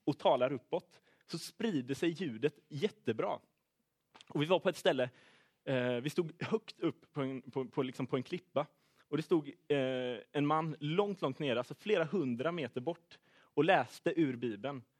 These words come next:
Och vi hörde liksom akustiken upp. Och det var, eh, en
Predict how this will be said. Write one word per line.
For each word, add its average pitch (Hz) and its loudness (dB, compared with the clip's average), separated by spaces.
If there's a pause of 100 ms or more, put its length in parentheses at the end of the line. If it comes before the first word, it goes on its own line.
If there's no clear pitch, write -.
(160)
Och 139 -4
vi 156 2
hörde 151 2
liksom 135 -2
akustiken 120 -10
upp. - -18 (1500)
Och 147 2
det 165 2
var, 143 6
eh, 127 2 (440)
en 127 0